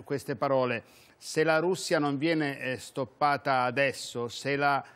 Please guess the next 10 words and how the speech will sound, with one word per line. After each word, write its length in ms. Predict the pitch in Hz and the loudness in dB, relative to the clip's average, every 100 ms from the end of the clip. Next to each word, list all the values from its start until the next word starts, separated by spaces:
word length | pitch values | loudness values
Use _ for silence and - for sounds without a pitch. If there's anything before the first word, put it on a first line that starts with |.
| - _ _ | -20 _ _
eh, 140 | 123 | -4
Russia 360 | 135 190 - 160 | 0 0 2 0
non 160 | 143 139 | 0 0
viene 260 | 180 165 | 0 0
punita 640 | - 143 156 190 151 139 117 | -2 -2 2 2 0 -2 -2
adesso, 720 | 120 131 - - 135 120 _ - | -2 -2 -4 -8 -8 -8 _ -2
altri 640 | 165 185 180 147 160 160 | 2 2 0 -2 0 2
aggressori 840 | 151 135 147 - - 165 131 117 | 2 2 -2 -2 0 2 2 0
nel 160 | 113 120 | -6 -4
mondo 540 | 123 160 165 160 147 | -2 0 0 0 0